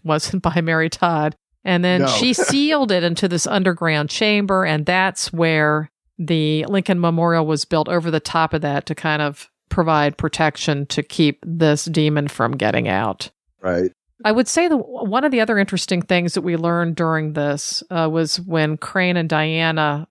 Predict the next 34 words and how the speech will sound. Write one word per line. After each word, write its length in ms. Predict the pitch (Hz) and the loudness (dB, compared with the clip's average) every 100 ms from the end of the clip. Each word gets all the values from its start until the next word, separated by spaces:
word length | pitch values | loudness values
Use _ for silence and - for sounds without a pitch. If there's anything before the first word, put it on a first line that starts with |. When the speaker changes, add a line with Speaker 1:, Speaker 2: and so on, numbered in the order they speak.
| _ _ - | _ _ -12
Speaker 1:
saw 540 | - 175 165 165 160 | -4 0 2 2 0
that 360 | 156 175 165 165 | -2 -2 -4 -2
there 200 | 160 151 | -2 0
was 380 | 151 151 151 330 254 | -2 -2 -4 -8 -6
going 380 | 165 160 156 156 | -2 0 0 -2
to 180 | - | -4
be 340 | 151 151 147 143 | -2 0 0 0
a 120 | 147 | -2
concert 500 | - 180 180 - 185 | 0 2 2 2 -4
and 100 | 160 | -2
people 280 | 170 160 165 | -4 -4 -2
were 140 | 160 | 0
gonna 140 | 160 156 | 2 2
be 500 | 156 151 156 160 - _ _ | 0 0 -2 -6 -10 _ _
wearing 440 | - 170 165 160 | -2 2 4 2
the 140 | 156 147 | 0 -4
Stars 380 | - 156 156 160 | 0 2 2 0
and 80 | 151 | -4
the 60 | |
Stripes, 480 | - - 156 151 - | -6 0 2 2 -2
which 160 | 160 - | -6 -4
would 200 | 160 160 | -6 -6
be, 140 | 160 285 | -6 -2
bring 200 | 170 160 | -2 0
the 80 | 147 | -2
demon 320 | 160 160 165 | -2 0 2
out, 220 | 160 160 | 2 0
because 480 | 175 - 151 151 - - | -2 -2 0 0 -6 -10
since 220 | - 165 | -8 -4
he 100 | 156 | -4
wanted 320 | 160 160 165 | -2 0 0
to 60 | 160 | -2
destroy 520 | 160 156 - 160 156 | -4 -6 -2 0 2
America, 600 | 151 151 147 143 156 151 | 2 2 2 2 0 -2